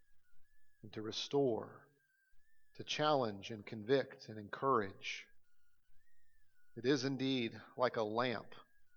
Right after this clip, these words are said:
that we can carry with us to help us walk each and every day. So, Lord, act on us.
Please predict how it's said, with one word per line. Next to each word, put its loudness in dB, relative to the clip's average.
that -6
we 0
can -6
carry 4
with 2
us -2
to -4
help 2
us 0
walk 2
each -4
and -2
every 0
day. -4
So, 0
Lord, 12
act 8
on 10
us. 8